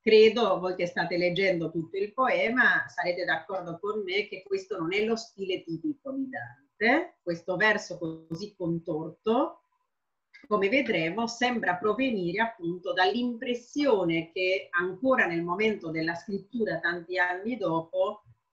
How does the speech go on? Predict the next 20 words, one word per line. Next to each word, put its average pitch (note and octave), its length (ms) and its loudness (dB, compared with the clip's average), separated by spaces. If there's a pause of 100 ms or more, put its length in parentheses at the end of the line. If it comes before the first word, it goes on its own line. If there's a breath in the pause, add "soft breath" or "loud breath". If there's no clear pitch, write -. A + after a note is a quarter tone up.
(100)
lasciò G3 680 2 (520)
in G#3+ 260 4
lui E3+ 420 6
il G#3+ 380 2
dialogo D#3+ 560 0
con E3 180 -4
Pier F3 240 -4
della F3 340 0
Vigna, D3+ 400 -4
che - 220 -8
effettivamente A3 840 0
anche F3+ 260 -2
lui F3 260 0
costruisce G3 1000 -2
le G3 200 -10
frasi C#3+ 720 -2
in F3 140 -6
un E3 120 0
modo D#3+ 280 2
analogo. C#3+ 800 -2